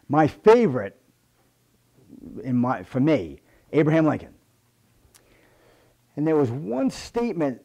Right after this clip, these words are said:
made about Abraham Lincoln that always pops up in my head whenever I think about a president,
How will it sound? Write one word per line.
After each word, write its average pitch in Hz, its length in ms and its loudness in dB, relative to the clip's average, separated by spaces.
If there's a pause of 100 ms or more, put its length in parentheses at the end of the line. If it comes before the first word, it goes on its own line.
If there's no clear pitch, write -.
(140)
made 165 320 0
about 156 180 2
Abraham 156 380 -2
Lincoln 151 260 -2
that 113 220 -6
always 180 480 2
pops - 380 -8
up 143 100 -10
in 131 80 -4
my 127 140 -2
head 123 160 -4
whenever 120 340 -2
I 143 80 0
think 143 160 -4
about 123 200 0
a 107 40 -8
president, 87 500 -10